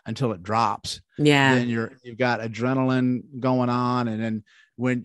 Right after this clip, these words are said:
Speaker 1: when you have too much of that happening, you actually, when you're in fight, flight, freeze, freak out, you vasoconstrict.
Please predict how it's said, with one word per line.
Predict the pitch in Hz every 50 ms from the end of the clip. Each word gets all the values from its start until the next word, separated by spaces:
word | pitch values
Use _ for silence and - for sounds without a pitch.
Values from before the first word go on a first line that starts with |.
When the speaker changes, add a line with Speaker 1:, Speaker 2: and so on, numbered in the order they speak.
| 120
Speaker 1:
when | 123 127 135
you | 160 208 214
have | 196 175 156 147 147
too | - - 170 156
much | 147 143 139 - 127
of | 107 113
that | 123 131 135 131 113 110
happening, | 107 113 107 107 104 - 110 110 110 107 107 110 - 120 117 113 113 - _ _
you | - 117 120 120 120
actually, | 123 123 127 139 139 - - 127 123 123 120 117 104 - _ _ _
when | - 113 113 120
you're | 139 160 156 147
in | 135 123
fight, | 110 - 131 127 - -
flight, | - 120 117 107
freeze, | - - 123 120 113 95
freak | - - 135 143 135 117
out, | 110 107 107 - _ _ _ _ _ _ _ _ _ -
you | 123 120 107
vasoconstrict. | 101 131 135 139 139 123 - 127 120 117 - - 120 110 107 - - 123 113 110 - -